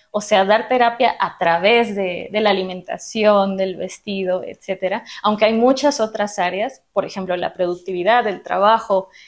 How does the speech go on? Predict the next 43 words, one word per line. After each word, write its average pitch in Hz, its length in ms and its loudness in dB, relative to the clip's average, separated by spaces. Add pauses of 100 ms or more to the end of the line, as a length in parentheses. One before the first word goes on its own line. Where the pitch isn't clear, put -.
(160)
el, 180 440 0
el 190 200 0
ocio, 240 320 2
el 180 140 -2
descanso, 208 500 -2
también 214 340 -2
son 233 200 -6
áreas 214 240 -6
ocupacionales, 185 640 -10
pero 190 180 -4
no 233 160 0
son 240 180 -4
áreas 208 240 -4
ocupacionales 180 640 -8
en 175 60 -16
las 180 120 -12
que 180 80 -18
nos 170 120 -14
centremos 190 460 -6
aquí. - 400 -12 (640)
Eh, 202 500 -2
o 269 140 2
también 294 380 4
podemos 285 420 4
utilizar 202 440 -2
la 214 100 0
ocupación 190 460 -10
como 214 240 -2
fin, 302 400 0
o 208 100 -10
sea, 196 240 2
actividades 233 640 2
que 208 100 -8
no 226 160 0
estén 285 260 2
directamente 277 600 2
relacionadas 214 600 -4
con, 185 460 -8
con 208 160 -12
la 190 60 -4
alimentación, 180 580 -2
por 190 140 0
ejemplo, 220 460 -4